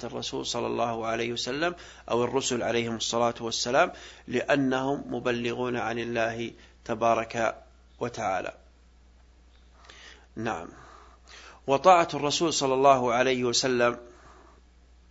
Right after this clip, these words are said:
طيب، هل نستفيد من الآية عصمة الرسول؟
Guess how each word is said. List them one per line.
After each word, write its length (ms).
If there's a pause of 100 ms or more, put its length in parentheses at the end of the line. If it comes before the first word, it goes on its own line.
(1500)
طيب، 220 (280)
هل 200
نستفيد 440
من 100
الآية 520 (800)
عصمة 360
الرسول؟ 420